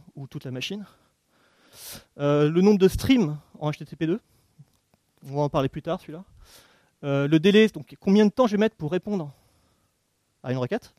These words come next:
Est-ce que je réponds instantanément dès que je peux, ou est-ce que je vais simuler un,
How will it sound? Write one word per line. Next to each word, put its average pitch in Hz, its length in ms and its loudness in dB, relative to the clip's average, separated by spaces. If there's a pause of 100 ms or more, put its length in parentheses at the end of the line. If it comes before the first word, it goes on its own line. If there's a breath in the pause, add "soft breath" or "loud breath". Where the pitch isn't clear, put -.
(500)
Est-ce - 160 -16
que 156 60 -4
je 135 60 -6
réponds 160 300 0
instantanément 175 520 0
dès 156 100 2
que 143 60 -4
je 165 60 0
peux, 196 200 0
ou 185 100 0
est-ce 151 120 -4
que 147 100 -8
je 135 100 -6
vais 151 240 2
simuler 196 480 4
un, 160 320 4